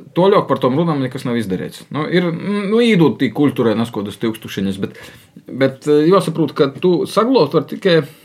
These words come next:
radikālai, principiālai, portraucot asimilitīvus procesus. Eh, pasakot, vot ir latgalīšu valoda,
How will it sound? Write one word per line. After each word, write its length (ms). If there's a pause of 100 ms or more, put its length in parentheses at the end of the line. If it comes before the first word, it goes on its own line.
(160)
radikālai, 760
principiālai, 720 (340)
portraucot 540
asimilitīvus 560
procesus. 540 (160)
Eh, 320
pasakot, 420
vot 180
ir 140
latgalīšu 640
valoda, 420